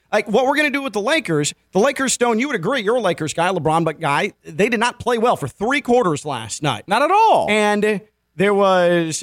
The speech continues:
Speaker 1: a, a switch defensively on Jokic last night, and that seemed to help for a little bit.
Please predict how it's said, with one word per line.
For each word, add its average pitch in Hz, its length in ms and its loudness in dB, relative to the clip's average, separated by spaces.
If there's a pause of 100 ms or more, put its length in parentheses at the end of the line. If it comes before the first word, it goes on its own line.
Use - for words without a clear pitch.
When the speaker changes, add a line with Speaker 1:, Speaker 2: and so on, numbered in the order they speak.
Speaker 1:
a, 151 320 0
a 131 40 -4
switch 202 340 0
defensively 254 680 -4 (260)
on 185 140 0
Jokic 208 500 -4
last 156 380 -2
night, 147 240 -2
and 196 100 2
that 202 140 -2
seemed 247 220 -6
to 233 80 0
help 190 200 -2
for 226 140 -4
a 233 40 -4
little 170 200 -2
bit. 139 320 -4